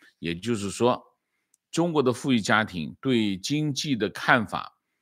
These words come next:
比那个时候还要悲观啊。另外，受访者对中国经济未来五年的展望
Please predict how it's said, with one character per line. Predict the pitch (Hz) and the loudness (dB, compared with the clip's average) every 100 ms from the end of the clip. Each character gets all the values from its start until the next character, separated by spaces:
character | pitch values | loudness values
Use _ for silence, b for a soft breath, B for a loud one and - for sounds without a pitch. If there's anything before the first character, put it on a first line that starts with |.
| _ _ _ | _ _ _
比 | 87 82 | -6 0
那 | 104 139 | 0 0
个 | 113 | -2
时 | - | -4
候 | 87 87 | -4 -6
还 | - - 76 | -8 -8 -2
要 | 113 | -2
悲 | 92 90 | 0 -4
观 | 82 87 78 78 - _ _ _ | -4 -4 -6 -8 -18 _ _ _
啊。 | - - b b b - | -20 -20 b b b -2
另 | 185 | 6
外， | 180 | 6
受 | 151 175 | 8 6
访 | 156 151 | 6 6
者 | 117 | 2
对 | 95 143 131 117 101 | 2 2 4 4 2
中 | 143 | 0
国 | 143 135 | 0 0
经 | 139 | 0
济 | 127 | 0
未 | 135 147 143 | 2 4 6
来 | 131 | 4
五 | 120 78 | 2 -2
年 | 78 110 | 0 2
的 | 151 | 2
展 | - 78 | 2 0
望 | 76 104 - | 0 -2 -2